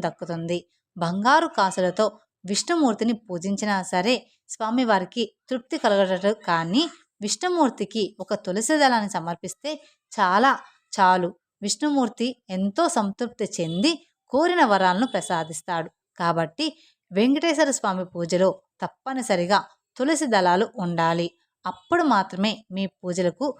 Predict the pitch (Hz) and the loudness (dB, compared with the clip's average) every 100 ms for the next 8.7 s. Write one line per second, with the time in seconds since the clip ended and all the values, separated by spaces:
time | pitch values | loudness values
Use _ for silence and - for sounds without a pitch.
0 | _ _ - 208 233 320 320 - 208 247 | _ _ -2 2 4 2 -2 -2 -2 0
1 | 208 180 233 226 185 160 - 170 165 165 | -2 -2 -4 -4 -6 -8 -10 -10 -6 -6
2 | - _ _ _ _ 320 349 359 277 214 | -8 _ _ _ _ 0 4 4 4 2
3 | 226 208 196 196 233 226 196 226 196 180 | 0 0 -2 0 0 0 -4 -2 0 0
4 | 170 170 196 190 _ _ 240 240 185 202 | -2 -2 -4 -6 _ _ -2 0 0 2
5 | 240 214 214 180 180 175 175 170 302 302 | 4 2 2 -4 -6 -10 -10 -8 -8 -10
6 | - _ - 220 320 330 294 247 214 180 | -12 _ -4 0 2 2 2 2 0 -2
7 | 180 202 - 175 202 - - 180 180 185 | -2 -4 -2 0 0 -2 -8 -6 -4 -4
8 | 214 185 160 175 - 175 233 | -2 -2 -2 -4 -4 -2 -2